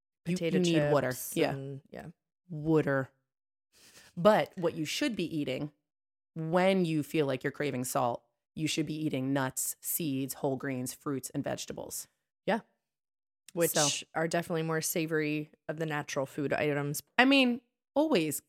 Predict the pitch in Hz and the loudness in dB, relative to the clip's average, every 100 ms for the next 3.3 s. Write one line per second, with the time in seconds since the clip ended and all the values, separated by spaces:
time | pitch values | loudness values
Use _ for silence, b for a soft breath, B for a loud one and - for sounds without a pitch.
0 | _ - 285 226 - 190 147 151 180 156 | _ 0 2 2 0 0 0 0 0 0
1 | 87 - - 180 175 - 190 180 214 - | -6 -14 -2 2 2 0 -2 -2 -4 -2
2 | - 196 170 156 180 - 175 165 160 147 | 0 2 0 2 -2 2 0 2 2 2
3 | 143 - - | -2 -4 -10